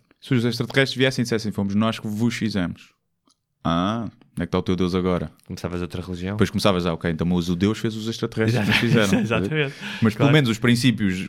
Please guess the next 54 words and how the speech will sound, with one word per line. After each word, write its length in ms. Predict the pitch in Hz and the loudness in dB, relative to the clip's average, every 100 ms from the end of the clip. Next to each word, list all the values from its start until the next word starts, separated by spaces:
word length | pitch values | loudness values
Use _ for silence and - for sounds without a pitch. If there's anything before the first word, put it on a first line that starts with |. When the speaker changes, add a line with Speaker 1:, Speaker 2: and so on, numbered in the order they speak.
| - | -4
Speaker 1:
cristãos 680 | 120 104 - 107 120 104 85 | -2 0 0 2 4 2 0
Speaker 2:
Sim. 80 | 98 87 82 | 0 0 -2
Speaker 1:
e, 40 | 80 | -4
pá, 200 | - - - - - - - | -4 -6 -10 -14 -16 -12 0
tudo 200 | 110 101 | 2 2
que 100 | 110 | 4
vem 100 | 110 | 4
na, 120 | 101 | 4
nos 240 | 101 95 | 4 4
livros, 240 | 98 104 101 | 4 2 2
Speaker 2:
Sim. 80 | 95 | 2
Speaker 1:
no 60 | 90 | 2
Corão 340 | 87 113 143 | 2 2 2
e 40 | 98 | 2
no, 160 | 87 | 0
no, 120 | 87 85 | 0 0
Speaker 2:
Sim. 40 | 85 | 2
Speaker 1:
no 80 | 87 | 0
Alcorão 340 | - 101 110 | 0 0 0
e 40 | |
na, 140 | 95 87 | 0 0
na 160 | 85 | 0
Bíblia, 320 | 87 101 117 135 | 2 2 2 -2
tudo 240 | 90 85 | -2 -2
isso 180 | 92 98 | -2 -2
ia 120 | 101 | -2
por 160 | - 107 | -2 0
terra, 260 | 107 98 | 0 2
já 100 | 87 | -2
ninguém 200 | 85 90 | 0 0
acreditaria 580 | 87 101 95 101 95 101 | 0 0 0 0 0 0
nisso. 260 | 90 85 - | -2 -6 -4
Ou 60 | 107 | -2
então 140 | 156 | 0
pensavam 380 | 175 185 175 190 | 0 0 2 0
que 160 | - | 0
os 80 | 185 | -2
extraterrestres 640 | 165 - 151 170 170 143 | -2 -4 -2 -2 -2 0
eram 240 | 151 165 170 - - - - - - | 0 0 -4 -8 -20 -20 -20 -12 0
o 160 | 117 | 2
demónio 440 | 104 104 107 120 190 | 4 4 6 8 8
Speaker 2:
Não, 40 | |
Speaker 1:
a 40 | 156 | 8
Speaker 2:
é, 40 | |
Speaker 1:
testar 240 | 151 135 131 | 6 4 6
Speaker 2:
é 40 | |
Speaker 1:
a 40 | |
Speaker 2:
um, 20 | 147 | 8
Speaker 1:
nossa 140 | 147 | 6
Speaker 2:
ou, 60 | 143 | 6
Speaker 1:
fé. 280 | - 107 101 | 6 4 4
Speaker 2:
ou, 280 | 135 143 139 | 2 2 0
ou, 220 | 127 131 | 0 2
ou, 60 | 110 | 2